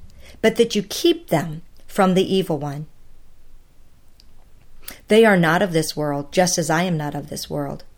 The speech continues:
Sanctify them in the truth. Your word is truth. As you sent me into the world, so I have sent them into the world. And for their sake I consecrate myself, that they also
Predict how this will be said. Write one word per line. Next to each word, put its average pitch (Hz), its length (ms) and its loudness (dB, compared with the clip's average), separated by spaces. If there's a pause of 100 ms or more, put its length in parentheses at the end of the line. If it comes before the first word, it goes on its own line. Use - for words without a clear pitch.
(200)
Sanctify 196 800 2
them 156 180 0
in 151 60 -2
the 151 100 -2
truth. 160 480 -4 (340)
Your 220 360 2
word 156 520 0 (360)
is 156 260 -2
truth. 151 400 -6 (720)
As 180 220 4
you 277 120 6
sent 339 300 4
me 214 160 4
into 208 180 2
the 185 120 0
world, 165 440 2 (280)
so 202 340 6
I 185 220 4
have 196 200 -2
sent - 400 0
them 151 320 -2
into 156 220 -2
the 151 100 -4
world. 139 420 -6 (720)
And 185 200 2
for 170 260 4
their 170 300 4
sake - 500 0
I 160 120 -8
consecrate - 640 -8
myself, 147 600 -6 (480)
that 180 220 2
they 180 340 0
also 185 580 -6